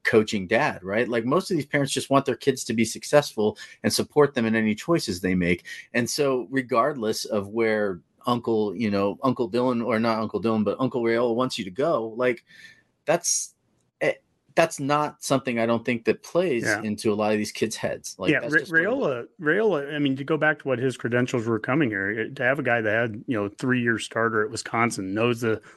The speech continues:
Speaker 2: the conference well in that regard. He's a Chicago guy with the Bears and, and has already, there's some recruiting in-, inroads that have happened within the, the footprint of the Big Ten. The style of play. I mean, when we talked to Kevin Williams, Kevin Williams talked about how,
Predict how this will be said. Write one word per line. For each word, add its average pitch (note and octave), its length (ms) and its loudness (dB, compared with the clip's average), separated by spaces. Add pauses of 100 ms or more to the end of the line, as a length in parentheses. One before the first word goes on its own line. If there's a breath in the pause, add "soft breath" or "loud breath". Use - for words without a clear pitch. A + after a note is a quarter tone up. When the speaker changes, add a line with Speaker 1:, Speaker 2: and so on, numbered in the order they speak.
(100)
Speaker 2:
the A#2 80 -2
conference A#2 500 0
well A2+ 300 0
in G#2 60 -2
that A2 180 -2
regard. G#2+ 360 0
He's G#2 140 -2
a G#2 120 0
Chicago A#2+ 580 -2
guy A2 260 0
with G#2+ 140 -4
the G2+ 80 -12
Bears G#2+ 460 0
and, G#2 140 -4 (340 loud breath)
and A2 280 0
has A2+ 180 -6
already, A#2 520 0
there's A2 200 -2
some A2 140 2
recruiting A2+ 460 0
in-, A2+ 160 0 (220)
inroads A#2 520 0
that A2 80 0
have G2+ 120 -2
happened A2 360 0 (360 loud breath)
within A#2+ 280 2
the, A2+ 140 2
the - 120 -12
footprint A#2 460 2
of G#2+ 60 -6
the A2+ 60 0
Big G#2+ 120 -4
Ten. A#2 300 0 (400 loud breath)
The C#3 80 0
style D#3+ 420 0
of C3+ 100 -6
play. G2 200 -10
I - 20 -8
mean, A#2 160 -2
when C3+ 140 2
we C#3 100 0
talked C#3+ 240 2
to C3 60 -12
Kevin B2+ 300 0
Williams, B2+ 340 0
Kevin B2+ 260 2
Williams C3 320 0
talked A#2+ 240 -2
about A#2 240 0
how, A#2 400 0